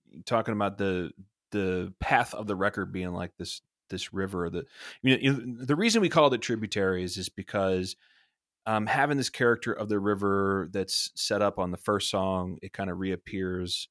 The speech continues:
in the last song. Um, all of the songs we thought were kind of like tributaries that flew, flowed into that river. Um, and if that happens, and if there's bends and turns in the river, Edge of Town is the rapids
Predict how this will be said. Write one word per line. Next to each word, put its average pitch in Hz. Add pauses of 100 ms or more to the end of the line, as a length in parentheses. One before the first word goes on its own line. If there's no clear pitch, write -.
(120)
in 92
the 90
last 90
song. 87 (680)
Um, 92 (600)
all 117
of 110
the 104
songs 104
we 98
thought -
were 95
kind 90
of 90
like 85
tributaries 90
that -
flew, 85 (120)
flowed 90 (100)
into 98 (480)
that 90
river. 104 (480)
Um, 101 (220)
and 104
if 98 (180)
that 117
happens, 127
and 101
if 98
there's 113
bends 113
and 110
turns 107
in 107
the 104
river, 104
Edge 107
of 95
Town 92
is 87
the 76
rapids -